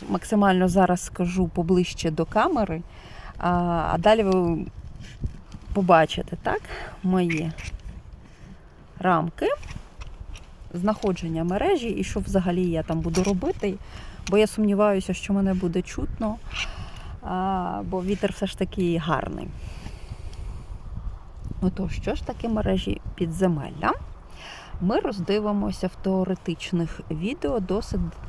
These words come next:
детально. Також мережі нового світу, вони також відносяться до підземних мереж. Що таке підземні мережі? Це як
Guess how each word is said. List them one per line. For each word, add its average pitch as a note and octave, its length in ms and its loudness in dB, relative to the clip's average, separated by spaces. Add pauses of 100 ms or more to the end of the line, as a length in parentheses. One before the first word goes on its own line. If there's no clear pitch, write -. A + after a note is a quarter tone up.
(100)
детально. D#3 680 0 (760)
Також D4 400 2
мережі A#3 460 2
нового G#3+ 640 4
світу, F#3+ 840 0
вони F3+ 360 2 (120)
також G3+ 540 -2
відносяться F#3 760 -2 (140)
до G#3 960 2 (100)
підземних F3 600 0 (220)
мереж. E3 460 -2 (140)
Що - 280 0
таке G#3+ 320 0
підземні F#3 540 2
мережі? - 460 -4 (500)
Це - 120 2
як G#4+ 300 6